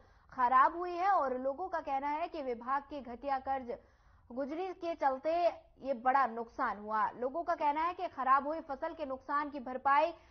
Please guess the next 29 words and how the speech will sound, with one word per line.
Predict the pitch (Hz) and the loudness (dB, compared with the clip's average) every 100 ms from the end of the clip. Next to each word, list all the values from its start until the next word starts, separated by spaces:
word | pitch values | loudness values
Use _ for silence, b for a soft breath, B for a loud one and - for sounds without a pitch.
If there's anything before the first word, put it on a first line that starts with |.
| B | B
विभाग | 262 269 277 302 | -2 2 4 2
करे, | 311 330 403 | 2 0 0
क्योंकि | 403 302 302 302 208 | -2 -2 0 -2 -2
बहुत | 208 240 277 | -2 0 -2
बार | 240 254 277 277 - b b | 2 6 6 4 0 b b
विभाग | 262 262 277 320 | -6 0 4 4
को | 339 | 4
नहर | 311 269 269 320 | 0 0 2 0
के | 320 330 330 - - - 247 | 0 -2 0 -2 -8 -12 -8
लीक | 339 330 | -8 -6
होने | 285 294 | -6 -4
की | 302 247 | -4 -2
जानकारी | 254 247 247 262 330 | 0 0 2 0 0
कर्मचारियों | 262 240 233 240 233 277 | -2 -2 -2 -2 -2 -4
को | 262 | -6
दी | 226 262 | -6 -6
गई, | 277 359 | -4 -4
लेकिन | 339 262 254 240 | -4 -6 -6 -8
विभाग | 226 254 302 | -4 0 0
ने | 302 320 330 330 b b - | 0 -6 -8 -10 b b 0
कोई | 349 349 | 2 4
गौर | 240 226 277 302 | 2 4 6 6
नहीं | 262 233 269 | 4 -4 -4
की। | 285 233 - b b - | -4 -4 -4 b b 0
आज | 254 285 | 4 4
रात | 302 311 330 | 6 4 4
के | 349 | -4
समय | 330 330 339 349 | -6 -2 0 2
जब | 311 302 | 2 2